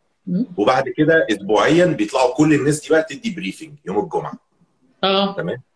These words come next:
Speaker 2: كل، ففضلنا متابعين السيتويشن كل اسبوع طبعًا، وفي ناس اللي قعدت في البيت من الشغل والكلام ده كله، الحكومه عملت اجراءات عشان تساعدهم وتديهم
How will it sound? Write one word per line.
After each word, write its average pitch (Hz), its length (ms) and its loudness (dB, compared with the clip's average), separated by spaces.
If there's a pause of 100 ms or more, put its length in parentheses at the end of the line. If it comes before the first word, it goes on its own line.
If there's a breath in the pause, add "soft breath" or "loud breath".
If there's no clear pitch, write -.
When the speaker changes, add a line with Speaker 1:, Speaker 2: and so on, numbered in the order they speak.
Speaker 2:
كل، 143 440 2
ففضلنا 151 560 2
متابعين 101 580 0
السيتويشن 131 680 -6 (380)
كل 117 240 -2
اسبوع 135 380 0
طبعًا، 131 420 2
وفي - 240 -6
ناس 123 180 -2
اللي 90 140 -2
قعدت 107 300 -2
في - 100 -16
البيت 87 500 -6
من 82 80 -6
الشغل 98 400 -2
والكلام 90 380 -6
ده 90 80 -6
كله، 98 260 -6
الحكومه 95 320 -8
عملت 90 360 -4 (400)
اجراءات 82 400 -4
عشان 80 200 -8
تساعدهم 87 580 -6
وتديهم 82 720 -10